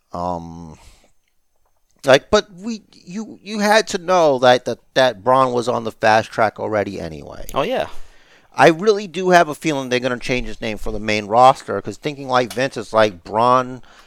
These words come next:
Speaker 1: Breaker, like, Braun may be spelled different, but it still sounds like Strowman.
Speaker 2: Yeah, I mean, they could use, uh, his old music, too. Braun! Dur, dur, dur, dur, dur, dur, dur.
Speaker 1: No. They, his,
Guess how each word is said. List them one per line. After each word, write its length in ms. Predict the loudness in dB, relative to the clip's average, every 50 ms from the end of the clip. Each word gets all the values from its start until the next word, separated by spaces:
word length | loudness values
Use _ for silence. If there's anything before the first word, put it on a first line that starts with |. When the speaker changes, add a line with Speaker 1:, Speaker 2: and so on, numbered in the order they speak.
| _ -20 -20 -8
Speaker 1:
Breaker, 520 | 0 2 4 4 4 2 -2 -2 -2 0
like, 260 | 2 0 0 0 -2 -2
Braun 380 | 2 4 4 4 4 2 0 0
may 160 | 0 0 -2
be 120 | -4 -8
spelled 440 | -12 -4 2 4 4 4 4 2 -2
different, 420 | -2 -2 -2 0 -2 -6 -8 -4
but 140 | -2 -2 -2
it 80 | -2 -4
still 280 | -6 -6 -6 -6 -4 -4
sounds 380 | -4 -2 -2 -2 -2 -2 -2
like 160 | -4 -4 -4 -6
Strowman. 680 | -6 -6 -4 -4 -4 -4 -6 -8 -12 -16 -18 -20 _ _ _ _ _ _ _ -20 -20 -20 -20 _ _ _ _ _ -4
Speaker 2:
Yeah, 300 | 0 4 4 4 2 2 0
I 100 | 0 2
mean, 140 | 2 2 2
they 100 | 2 2
could 120 | 0 0 0
use, 280 | 0 0 0 -2 0 4
uh, 540 | 6 8 8 8 8 8 6 4 2 -2 -6 -10
his 140 | -4 0
old 200 | 0 0 0 -2
music, 260 | -4 -6 -8 -8 -6 -6
too. 160 | -6 -6 -8 -10 -14 -20 -20 -8 _
Braun! 1400 | 4 4 6 6 6 4 4 4 2 2 2 0 2 2 0 0 0 -2 -4 -4 -6 -4 -6 -6 -6 -8 -10 -14 -16 -18 -20 -20 _ _ _ _ _ _ _ _
Dur, 360 | -10 -10 -10 -12 -14 -16 -18 -20 -16 _ -10
dur, 320 | -10 -10 -10 -14 -18 -20 _ _ -12 -10
dur, 400 | -10 -10 -10 -12 -16 -18 -18 -16 -14
dur, 100 | -14 -14
dur, 140 | -14 -16 -18
dur, 120 | -20 -20 -14 -12
dur. 500 | -10 -10 -10 -12 -14 -18 -18 -20 -18 -14
Speaker 1:
No. 680 | -10 -6 0 4 6 8 8 8 6 4 0 -4 -10 -16 _ _ _ _ _ _ _ 2
They, 220 | 2 2 2 2 -2 -12 _ _
his, 320 | -2 0 2 2 0 -2